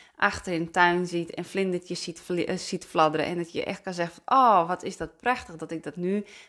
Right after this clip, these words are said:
mag zien." Hè, zo klein dit zijn al hele mooie successen als je dat kunt zien en als je dat mag en,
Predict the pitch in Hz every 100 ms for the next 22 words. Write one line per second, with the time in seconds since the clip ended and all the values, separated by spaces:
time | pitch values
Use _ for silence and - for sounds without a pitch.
0 | _ 160 156 156 - - - 214 175 135
1 | - - - - 220 185 208 233 269 269
2 | - 220 214 208 226 233 - - _ -
3 | 160 - 233 247 - 208 208 196 - -
4 | 180 202 - - 165 220 254 220 196 220
5 | 196 185 - - - 247 - 160 147 160
6 | - 160 196 - - 202 202 190 - 170
7 | 165 220 180 160 160 170 156 190 190 165
8 | 165 196 196 - 165